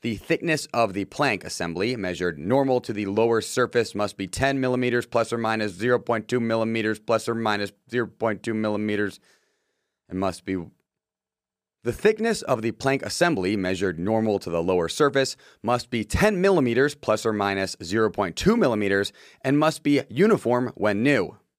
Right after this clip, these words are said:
A minimum thickness of nine millimeters will be accepted due to wear, and conformity to this provision will be checked at the peripheries of the designated holes. When measured after the race, the skid blocks of Lewis and Leclerc were found to be worn down to the point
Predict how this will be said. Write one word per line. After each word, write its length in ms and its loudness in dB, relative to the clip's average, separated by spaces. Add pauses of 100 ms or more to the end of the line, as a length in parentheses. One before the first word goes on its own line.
(140)
A 60 0
minimum 400 4
thickness 440 0
of 240 -2
nine 320 0
millimeters 520 0
will 120 -4
be 100 2
accepted 500 -2
due 140 -2
to 140 -4
wear, 440 2
and 140 -6
conformity 540 0
to 120 -2
this 200 -2
provision 480 2
will 100 2
be 140 -2
checked 360 0
at 140 -4
the 120 -6
peripheries 680 0
of 100 -6
the 120 -2
designated 580 -2
holes. 520 2 (360)
When 240 2
measured 360 2
after 320 -2
the 120 0
race, 320 2 (180)
the 120 -6
skid 300 0
blocks 360 2
of 140 -8
Lewis 340 2
and 160 -2
Leclerc 520 2
were 120 0
found 240 -2
to 80 -4
be 100 -4
worn 320 2
down 240 0
to 80 -2
the 80 -4
point 340 -2